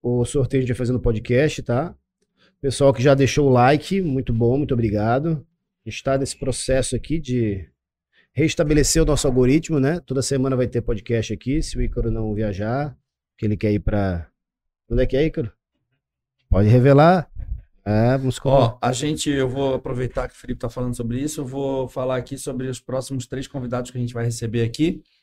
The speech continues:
Speaker 1: Tem lá.
Speaker 2: Ó, nosso calendário, tu consegue compartilhar aí? Tu tem essa foto?
Speaker 1: Manda pra ele no Whats que ele já abre essa aí mesmo.
Speaker 2: Foi ele que me mandou.
Speaker 1: Quando foi a tua última vinda pra Floripa, Gi?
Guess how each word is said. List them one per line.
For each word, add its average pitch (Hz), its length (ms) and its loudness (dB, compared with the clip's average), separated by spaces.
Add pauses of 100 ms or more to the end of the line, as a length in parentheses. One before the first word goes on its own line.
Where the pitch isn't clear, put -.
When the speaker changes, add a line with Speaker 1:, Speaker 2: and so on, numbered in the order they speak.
(460)
Speaker 1:
Tem 113 120 -8
lá. 120 60 2
Speaker 2:
Ó, 113 440 4 (400)
nosso 135 300 2
calendário, 139 500 2
tu - 100 -14
consegue 196 340 -4
compartilhar 156 540 -2
aí? 135 160 -2
Tu 151 120 -14
tem 135 180 -4
essa 160 180 -8
foto? 151 540 -6 (480)
Speaker 1:
Manda 151 260 0
pra 160 140 0
ele 170 120 4
no 160 100 0
Whats 165 200 0
que - 80 -4
ele 180 100 0
já 180 140 4
abre 170 140 0
essa 175 220 -2
aí 170 80 -6
mesmo. 127 320 -4 (420)
Speaker 2:
Foi - 220 -2
ele 156 100 -2
que 160 120 -6
me 156 80 -2
mandou. 151 440 2 (1000)
Speaker 1:
Quando 180 180 4
foi 190 140 8
a 175 40 6
tua 165 220 8
última 151 400 4
vinda 139 180 2
pra 131 120 0
Floripa, 123 400 -2
Gi? 82 140 -8